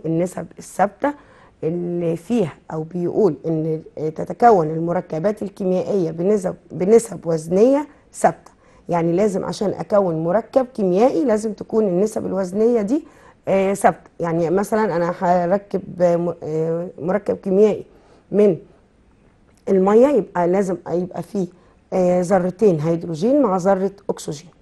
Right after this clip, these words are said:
يطلع لي الذرتين دول في الآخر،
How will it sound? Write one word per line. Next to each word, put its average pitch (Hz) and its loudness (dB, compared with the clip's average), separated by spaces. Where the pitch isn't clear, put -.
يطلع 185 0
لي 214 -2
الذرتين 170 0
دول 185 2
في 190 2
الآخر، 240 2